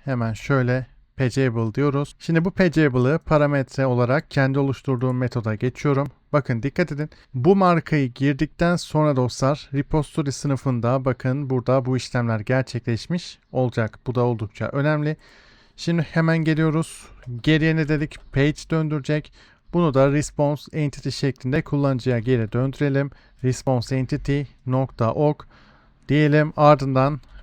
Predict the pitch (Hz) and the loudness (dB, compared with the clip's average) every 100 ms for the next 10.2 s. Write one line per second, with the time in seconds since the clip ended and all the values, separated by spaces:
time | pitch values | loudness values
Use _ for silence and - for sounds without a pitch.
0 | - 147 139 117 143 156 - - 131 120 | -4 2 2 0 -2 -4 -6 0 2 4
1 | 120 104 - _ _ _ - - - _ | 2 -2 -10 _ _ _ -20 -20 -20 _
2 | 185 180 185 175 165 170 175 175 175 170 | 0 6 4 4 2 4 4 2 2 0
3 | 147 165 165 165 160 151 139 135 - - | 2 -2 0 0 0 2 2 0 -6 -6
4 | 120 151 156 - 139 120 165 165 - _ | 0 2 2 0 -2 -2 -4 -6 -8 _
5 | - - 170 147 139 131 127 127 165 175 | -6 2 2 2 0 2 0 -2 -4 -2
6 | 151 139 135 123 - 135 123 123 180 - | -2 0 0 0 -2 0 0 0 -2 -2
7 | 139 117 107 - _ _ _ _ 175 135 | 0 0 0 -10 _ _ _ _ -2 0
8 | 107 - - - 202 131 165 - - - | 0 -6 -8 -2 0 0 -2 -6 -14 -12
9 | 151 147 127 135 156 139 123 143 185 151 | -4 -2 -2 -2 0 0 -2 -6 -6 -2
10 | 120 98 | -2 -4